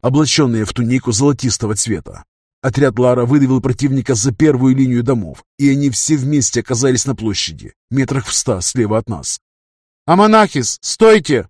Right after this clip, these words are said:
Акустика на площади была что надо. Голос Алолихеп на мгновение перекрыл шум боя, и воцарилось молчание. Я вышел вперёд, чтобы обнять жену, оказавшуюся целой и невредимой. Бронированный кулак отряда Лара, ощетинившийся копьями и окружившие его амонахис, замерли.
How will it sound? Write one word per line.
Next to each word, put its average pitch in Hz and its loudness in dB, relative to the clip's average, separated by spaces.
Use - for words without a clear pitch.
Акустика 131 -2
на 131 0
площади 123 -2
была 131 2
что - -2
надо. 101 -6
Голос 139 2
Алолихеп 127 0
на 135 0
мгновение 139 2
перекрыл 147 0
шум 117 -2
боя, 95 -4
и 135 -4
воцарилось 120 0
молчание. 104 -6
Я 131 2
вышел 135 2
вперёд, 104 -4
чтобы 135 0
обнять 127 0
жену, 92 -6
оказавшуюся 113 -2
целой 123 0
и 131 -4
невредимой. 104 -6
Бронированный 135 2
кулак 107 -2
отряда 123 0
Лара, 117 2
ощетинившийся 127 -2
копьями 120 0
и 135 0
окружившие 131 0
его 131 2
амонахис, 127 -2
замерли. 90 -8